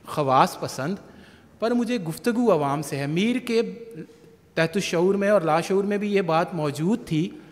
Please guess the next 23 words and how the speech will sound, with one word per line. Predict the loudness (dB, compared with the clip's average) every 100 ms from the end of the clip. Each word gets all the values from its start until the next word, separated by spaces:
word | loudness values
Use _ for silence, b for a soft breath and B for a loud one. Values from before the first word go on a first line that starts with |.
| B B 4
कि |
अवाम | 4 6 4 2 0
तक | -2
रसाई | -2 0 0 0
बहुत | -4 -4 2 2 2 -4
अहम | -2 -4
है। | -6 -12 -16 b b b b -8 4
गालिब | 4 6 2
ने | 2 2 2 -4 -14 -16
इतना | -10 -2 2 2
झुंझलाने | 2 0 2 2 2 2
के | 0
बाद | 2 2 2
कि | 0
"न | 0 2
सही | 2 2 2
गर | 2 2
मेरे | 2 2
अशार | 0 0 -2 0
में | -2
मानी | -4 -4 -4
न | -4 -4
सही", | -4 -4 -4